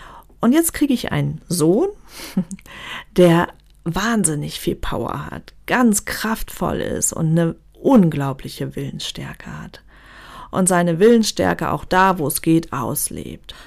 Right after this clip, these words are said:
Solange er Baby war, war alles gut, weil ich hab es geliebt. Ich war total gerne Babymama und, ähm, hab es geliebt, da so prompt auf die Bedürfnisse einzugehen und ja, konnte das total genießen. Aber dann irgendwann kam die Autonomiephase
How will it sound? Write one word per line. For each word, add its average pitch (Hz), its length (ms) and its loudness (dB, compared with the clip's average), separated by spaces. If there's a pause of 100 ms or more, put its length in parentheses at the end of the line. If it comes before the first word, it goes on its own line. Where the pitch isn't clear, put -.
Solange 151 380 -2
er 139 60 -2
Baby 202 440 2
war, 185 260 2
war - 120 -6
alles - 300 -8
gut, 302 380 2
weil - 400 -6 (300)
ich - 380 -16
hab - 160 -12
es - 140 -6
geliebt. 196 460 2
Ich - 160 -18
war 151 140 -12
total 151 400 -10
gerne 185 400 2
Babymama 147 800 -2
und, 143 240 -2 (480)
ähm, 143 320 -4 (200)
hab - 160 -10
es 165 160 -4
geliebt, 190 460 -2
da 170 140 -4
so 160 320 -10
prompt 196 400 -4
auf 165 120 -10
die 196 120 -6
Bedürfnisse 190 800 -6
einzugehen 156 880 -6
und 127 260 -12 (460)
ja, 156 300 -4
konnte 185 380 -8
das 170 260 -4
total 202 600 -6
genießen. 175 640 -4
Aber 196 220 -4
dann 170 240 -2
irgendwann 185 580 -2
kam 147 300 -6
die 180 120 -2
Autonomiephase 240 1200 2